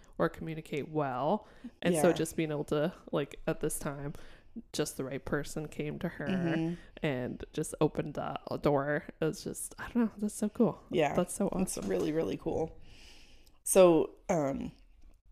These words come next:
Speaker 2: after this moment, she starts rushing around to everything and touching it and, like, grabbing Anne's hand and having Anne spell it out for her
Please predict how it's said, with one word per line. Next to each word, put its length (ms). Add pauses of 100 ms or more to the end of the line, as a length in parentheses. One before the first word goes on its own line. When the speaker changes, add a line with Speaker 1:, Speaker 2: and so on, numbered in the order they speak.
(400)
Speaker 2:
after 300
this 220
moment, 340 (640)
she 220
starts 500 (880)
rushing 480
around 680 (840)
to 320
everything 680
and 160
touching 480
it 160
and, 100
like, 160 (420)
grabbing 480
Anne's 260
hand 300
and 100
having 280
Anne 380 (140)
spell 340
it 140
out 220
for 140
her 300